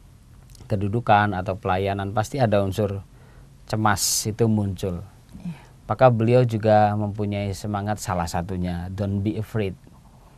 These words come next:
Speaker 1: Jangan takut.
Speaker 2: Hmm.
Speaker 1: Pasti itu mengungkapkan situasi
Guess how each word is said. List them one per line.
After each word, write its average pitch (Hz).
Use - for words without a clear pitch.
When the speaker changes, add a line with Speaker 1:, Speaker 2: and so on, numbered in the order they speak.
Speaker 1:
Jangan 92
takut. 85
Speaker 2:
Hmm. 170
Speaker 1:
Pasti 117
itu 127
mengungkapkan 110
situasi 101